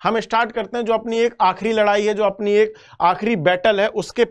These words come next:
उसके तहत हम जाएंगे, ठीक है ना? आखिरी बैटल जो हमारी है उसको हम लड़ेंगे यहाँ पर। और देखो, ये कतई भी मजाक नहीं है, कतई भी नॉन सीरियस चीजें हैं नहीं, ये जो मैं आप बोलने जा रहा हूँ, इनको बिल्कुल सीरियस लेना। जितना सीरियस यहाँ पर हमने उसकी तैयारी करते समय लिया है,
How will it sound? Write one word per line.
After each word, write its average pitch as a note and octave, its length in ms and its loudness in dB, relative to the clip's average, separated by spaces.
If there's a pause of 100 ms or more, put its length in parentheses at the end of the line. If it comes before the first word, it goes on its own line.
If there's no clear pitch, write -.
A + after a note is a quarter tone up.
(220)
उसके G3+ 300 -2
तहत G#3 300 -2
हम F#3+ 200 -8
जाएंगे, C#3+ 360 -6
ठीक E3 180 -10
है G#3 80 -6
ना? C4+ 140 -6 (360)
आखिरी F3 340 0
बैटल G#3+ 520 0
जो F3+ 140 0
हमारी F#3+ 320 2
है G3 200 0 (840)
उसको A3 320 2
हम B3+ 160 2
लड़ेंगे F3+ 380 0
यहाँ B2+ 220 -4
पर। G2+ 300 -10 (300)
और B3 140 2
देखो, C#4+ 240 0
ये C4+ 140 2 (120)
कतई B3+ 300 2
भी C#4 140 -2
मजाक A3 400 0
नहीं A3 240 -4
है, B3+ 80 -4
कतई A#3+ 360 0
भी C4+ 100 -2
नॉन A3+ 260 0
सीरियस A#3 500 -2
चीजें G3+ 300 -2
हैं E3+ 220 -2
नहीं, E3 300 -4
ये D#3 80 -2
जो D#3+ 140 0
मैं G3+ 120 2
आप G#3 120 2
बोलने F#3+ 380 0
जा G3+ 140 2
रहा F3 120 -2
हूँ, A#3 180 -6 (260)
इनको A3 340 0
बिल्कुल G#3+ 440 0
सीरियस A3 380 0
लेना। A3 220 0
जितना G#3 340 -2
सीरियस G#3+ 360 0
यहाँ G3 180 2
पर G#3+ 120 0
हमने E3 260 -4
उसकी A3+ 260 -4
तैयारी F#3 440 0
करते G#3 280 -2
समय G3+ 220 -4
लिया F#3+ 300 2
है, G#3+ 180 -4